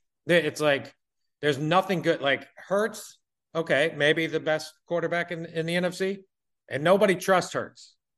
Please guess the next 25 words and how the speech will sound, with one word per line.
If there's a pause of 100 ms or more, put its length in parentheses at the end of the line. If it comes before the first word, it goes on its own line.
Like,
ultimately,
like,
we,
we
all
like
him, (480)
but,
uh,
like,
do
I
truly
think
Hurts
is
gonna
take
the
Eagles
to
the
Super
Bowl?